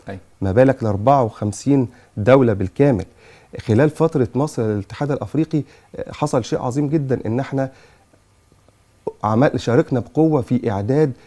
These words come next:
Speaker 2: آه، الت-، منظمة التجارة الحرة الإفريقية اللي هتدخل حيز التنفيذ في
Speaker 1: مم.
Speaker 2: يناير وع-، عشرين واحد وعشرين. يعني خلال أيام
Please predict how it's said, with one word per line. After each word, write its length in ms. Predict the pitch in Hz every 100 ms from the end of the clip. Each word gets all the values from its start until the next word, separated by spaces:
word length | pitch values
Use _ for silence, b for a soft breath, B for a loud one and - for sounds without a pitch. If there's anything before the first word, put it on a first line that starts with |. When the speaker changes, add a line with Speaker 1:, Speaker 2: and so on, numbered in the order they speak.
| b _
Speaker 2:
آه، 220 | 104 101 98
الت-، 200 | - 113
منظمة 540 | 110 101 98 98 151 151
التجارة 400 | 101 - 107 143
الحرة 340 | 113 - 151 120
الإفريقية 580 | - - - - 165 147
اللي 260 | 107 107 -
هتدخل 420 | 104 160 - 113
حيز 420 | - 156 151 120
التنفيذ 440 | 113 120 107 165 151
في 160 | 131
Speaker 1:
مم. 60 | 120
Speaker 2:
يناير 280 | 139 147 139
وع-، 360 | - 117 107
عشرين 280 | 107 - 147
واحد 180 | 147 131
وعشرين. 360 | 117 - 170 160 B B
يعني 240 | 127 131 113
خلال 340 | 117 151 -
أيام 300 | 123 127 156